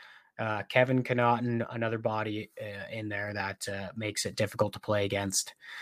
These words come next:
And then one of their biggest, uh, question marks, I thought, was gonna be their goaltending, but it seems like Sergei Bobrovsky is, uh, having quite the bounce back.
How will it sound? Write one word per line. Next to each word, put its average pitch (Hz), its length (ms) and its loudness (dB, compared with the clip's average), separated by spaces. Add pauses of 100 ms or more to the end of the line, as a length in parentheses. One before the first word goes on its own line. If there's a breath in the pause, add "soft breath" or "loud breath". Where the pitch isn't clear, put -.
(540 loud breath)
And 170 200 12
then 190 380 12 (320)
one 165 300 2
of 214 80 2
their 202 100 10
biggest, 175 640 10
uh, 143 380 10 (100)
question 165 640 4
marks, 113 500 4
I 117 160 4
thought, 117 480 0
was 113 240 -4
gonna 127 240 2
be 127 160 2
their 117 160 2
goaltending, 110 760 0
but 110 180 2
it 117 100 -4
seems 127 320 0
like 131 240 6
Sergei 127 420 4
Bobrovsky 117 960 4
is, 104 200 -12 (440 loud breath)
uh, 104 440 -2 (200)
having 135 400 8
quite 151 500 2
the - 100 4
bounce 120 360 2
back. 98 480 -4